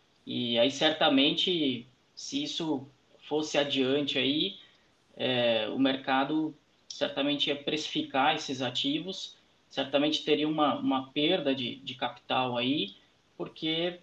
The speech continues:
teria que tá precificando aí esse quinze por cento de taxação,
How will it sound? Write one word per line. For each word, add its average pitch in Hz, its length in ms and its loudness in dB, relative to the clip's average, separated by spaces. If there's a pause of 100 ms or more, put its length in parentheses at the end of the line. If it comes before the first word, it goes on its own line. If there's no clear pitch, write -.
(320)
teria 311 240 -2
que - 80 -14
tá 156 140 -2
precificando 147 840 -2
aí 135 220 4
esse 147 280 -2
quinze 143 320 -8
por 135 140 -12
cento 139 360 -4
de 135 120 -10
taxação, 135 800 -2